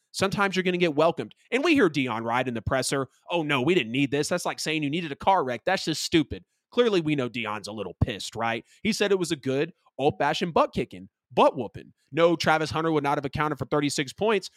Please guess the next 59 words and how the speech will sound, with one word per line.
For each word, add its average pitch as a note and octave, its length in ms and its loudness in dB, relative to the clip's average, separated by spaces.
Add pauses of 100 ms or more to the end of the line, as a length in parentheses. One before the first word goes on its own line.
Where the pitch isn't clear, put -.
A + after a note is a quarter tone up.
(160)
but E3 100 -4
Deion's F4 320 2
not D4+ 160 2
taking C#4 240 2
it A#3+ 100 -2
easy. C#4 260 2
Like, C3 240 0 (120)
"We A#2 160 -4
were C4+ 160 2
horrible. F3+ 560 2 (140)
You D#3+ 120 -6
don't F3+ 240 4
burn C#3+ 200 4
the B2+ 80 -4
tape. C#3+ 260 -4
You C#3+ 80 -8
go G3 180 2
home C#4+ 140 -2
and D3 100 -2
watch A#2 300 0
this, D3 320 -2 (220)
and F3+ 100 -2
you D#3 80 2
literally, G#3+ 640 0
quote, E3+ 360 4 (180)
'Get E3+ 180 0
your F#3+ 60 2
butt E3 180 4
up D#3 180 2
and C#3 80 0
let's C3 220 0
go. F#2 380 -6
We D3 140 2
got C#3+ 180 2
a - 20 -4
flight A#2 300 -4
to - 80 -18
catch. - 380 -12 (180)
We F#3+ 160 -2
got E3+ 220 4
U C#3+ 140 0
S C3 140 -2
C C3 160 -6
next A2+ 220 -8
week. A2 160 -14
We F3+ 80 -4
got F3+ 160 4
the D3+ 80 0
Heisman C#3+ 320 -2
winner. A#2+ 180 -10
We D3 140 -2
got F#3 180 0
the E3+ 60 0
number D3+ 240 -2
one C3 180 0
overall B2 320 0
pick - 320 -12 (220)
next D#3 500 -2 (180)
week.'" B2+ 360 -2